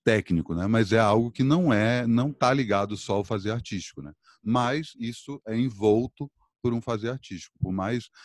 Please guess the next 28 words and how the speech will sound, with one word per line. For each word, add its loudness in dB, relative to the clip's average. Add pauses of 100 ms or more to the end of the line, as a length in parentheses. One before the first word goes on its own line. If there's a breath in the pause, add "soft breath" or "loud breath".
(160 loud breath)
eu -4
gosto 0
dessa, -4 (880)
da -6
ideia -6
de -10
que -18
você -8
tem, -8
ah, -2
o -2
jornalismo -2
de -8
dados, -4
não -8
sei -10
o -12
quê, -8 (360 loud breath)
mas, 2 (360 soft breath)
tipo, 2
até 2
o 6
jornalismo 4
de 0
dados, 2
ele, 2
na 4
hora 4